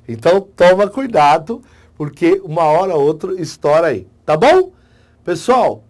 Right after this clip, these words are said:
fiquem com Deus. Gostaram das questões que eu coloquei lá no grupo do Facebook essas semanas aí? É, o grupo agora tá melhor, né? Parece que a gente fez um desencapetamento,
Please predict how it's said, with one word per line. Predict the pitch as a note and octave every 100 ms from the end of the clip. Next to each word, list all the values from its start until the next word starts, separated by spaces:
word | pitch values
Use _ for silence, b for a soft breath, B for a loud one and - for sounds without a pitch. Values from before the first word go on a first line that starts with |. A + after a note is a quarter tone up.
| _ _
fiquem | - C4+ - G#3+
com | D#3+ D#3
Deus. | C3 G3+ D4 C#4 - b
Gostaram | A#3 C4 - D4+
das | A3 E3
questões | - D#3+ G#3 G3+
que | -
eu | D#3+
coloquei | E3+ D#3+ F3
lá | D#3
no | D3
grupo | C#3+ D#3 C3+
do | C3+
Facebook | - - C3 - G#3 A3+ - _ _ b b
essas | - A#2 B2
semanas | - A#2+ C#3 C#3 A#2
aí? | C3 A3+ B3 A#3+ b b b
É, | -
o | B3+
grupo | C#4+ C#4 C#4
agora | A#3 A#3+
tá | A#3+ B3+
melhor, | C4 C#4+ G3+ E3
né? | C#3+ F3+
Parece | D#3 D#3+ E3 D#3
que |
a | D#3+
gente | D#3+ -
fez | D#3+ D3
um | D3
desencapetamento, | C3+ C3+ B2+ C#3+ C#3 B2 A#2+ A#2 D3+ G3+ F#3 D3